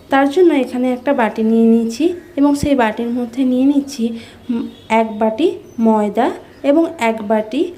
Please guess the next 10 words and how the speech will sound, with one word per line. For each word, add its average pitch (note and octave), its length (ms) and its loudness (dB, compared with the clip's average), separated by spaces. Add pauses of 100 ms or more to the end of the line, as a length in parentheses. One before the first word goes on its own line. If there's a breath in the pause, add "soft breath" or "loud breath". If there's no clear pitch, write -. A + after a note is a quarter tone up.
(140)
আটা। G#3 440 -4 (260 loud breath)
আপনারা D#4 300 2
চাইলে D4 420 0
পুরোটা C#4+ 360 2
ময়দা B3 420 2
বা C#4 100 0
পুরোটা A3+ 400 0
আটাতেও G#3 380 -4
বানাতে A3+ 360 2
পারেন। A3+ 280 2